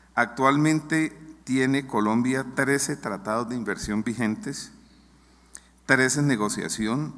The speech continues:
y dos suscritos que están surtiendo el trámite interno de perfeccionamiento.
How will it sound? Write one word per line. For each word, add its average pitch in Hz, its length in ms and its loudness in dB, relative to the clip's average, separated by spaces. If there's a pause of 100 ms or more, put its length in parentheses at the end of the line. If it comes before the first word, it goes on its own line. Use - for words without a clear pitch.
y 117 80 0
dos 110 240 0
suscritos 123 840 -4 (340)
que - 80 -18
están 104 300 -6
surtiendo 123 500 -6
el 120 100 -6
trámite 123 400 -6
interno 104 360 -6
de 120 100 -6
perfeccionamiento. 92 1000 -10